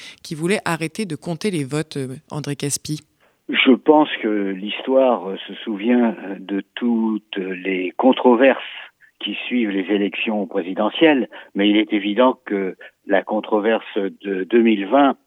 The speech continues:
Speaker 2: est tout à fait particulière, euh, parce que elle débouche, et je le crains, sur, euh, des propos violents d'abord, et puis, euh, surtout sur, euh,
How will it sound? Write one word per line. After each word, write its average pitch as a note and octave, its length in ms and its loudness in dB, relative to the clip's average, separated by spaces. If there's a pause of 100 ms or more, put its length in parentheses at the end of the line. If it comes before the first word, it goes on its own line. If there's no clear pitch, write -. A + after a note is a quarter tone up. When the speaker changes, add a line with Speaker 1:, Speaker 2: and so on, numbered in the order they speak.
(100)
Speaker 2:
est - 140 -4
tout A2+ 140 -6
à G#2+ 100 4
fait A#2 160 0
particulière, B2 840 2 (680)
euh, G2+ 240 2
parce - 320 0
que B2+ 360 2 (500)
elle G#2+ 380 -4
débouche, B2 560 0
et A2 240 -4
je G#2+ 100 0
le G#2 180 0
crains, D3 380 0 (560)
sur, B2 400 0
euh, F#2+ 180 2
des F2+ 240 -2
propos A2 440 -2
violents A#2+ 640 2
d'abord, D3+ 560 2 (420)
et - 140 -2
puis, A#2+ 400 -2
euh, G2+ 80 -4
surtout B2 400 -6
sur, G#2+ 280 -4
euh, F#2+ 320 -4